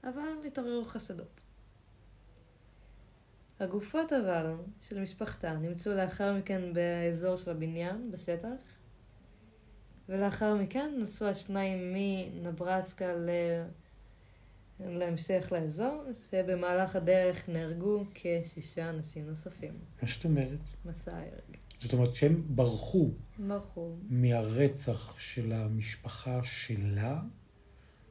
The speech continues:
Speaker 2: אז נרצחו על ידם, על ידי שניהם?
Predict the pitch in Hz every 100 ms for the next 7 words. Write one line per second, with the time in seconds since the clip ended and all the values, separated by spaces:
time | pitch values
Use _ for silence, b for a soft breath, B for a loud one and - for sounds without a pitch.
0 | - 143 147 156 - - - - - -
1 | - - 123 110 104 - 120 - 139 147
2 | 151 - - - - - 143 120 120 110
3 | 127 147 214 240 127 120 120 - 123 117
4 | 175 226